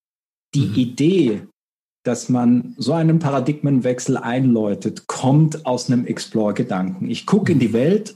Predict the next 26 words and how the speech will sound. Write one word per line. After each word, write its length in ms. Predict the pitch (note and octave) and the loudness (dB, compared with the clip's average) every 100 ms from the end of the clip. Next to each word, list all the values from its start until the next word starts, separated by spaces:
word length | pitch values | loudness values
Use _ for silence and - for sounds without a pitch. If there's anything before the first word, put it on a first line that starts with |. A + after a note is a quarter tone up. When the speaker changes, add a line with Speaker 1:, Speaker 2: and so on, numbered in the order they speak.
| - | -12
Speaker 1:
stell 240 | - B2+ | -2 -2
fest, 340 | C3 D3+ E3 - | 0 0 0 2
die 100 | B2 | 4
Welt 280 | E3+ E3+ C3 | 4 2 0
hat 140 | D3+ | -2
sich 240 | D#3+ D#3+ - | 2 0 0
geändert, 460 | A2+ A#2+ D3+ C3 | 0 2 2 0
es 120 | A#2+ | -4
gibt 180 | - F#2+ | -6 -6
andere 280 | A#2 C#3+ D#3+ | -2 0 0
Bedürfnisse, 680 | D3 - C3+ D3 D#3 D3 - | 0 0 0 0 2 0 0
es 80 | - | -4
gibt 160 | A2+ - | -4 -4
andere 420 | A#2 D3 D#3 B2+ | -2 -2 -2 -4
Ansprüche. 800 | A2+ C#3 - - C3 C3 E3+ - _ _ _ - - - - | -4 -4 -6 -4 -4 -2 -4 -4 _ _ _ -20 -20 -10 -4
Was 180 | - | -2
können 180 | - F3 | 2 2
wir 80 | G#3 | 2
denn 240 | D#3 C3+ | 2 2
da 140 | B2+ B2 | 4 4
machen? 460 | A2+ D3 - F#3 | 2 2 2 2
Und 280 | F#3 D3 - | 2 -2 0
man 160 | C3+ C3+ | 0 0
entwickelt 520 | A#2 - B2+ C#3+ D3 | 0 0 0 0 0
entsprechende 680 | - B2+ - B2 A#2+ B2+ B2+ | 0 -4 -2 -6 -2 -2 -2
Ansätze. 680 | A2 A2+ A2+ F#2+ - - | -2 -2 -4 -8 -10 -10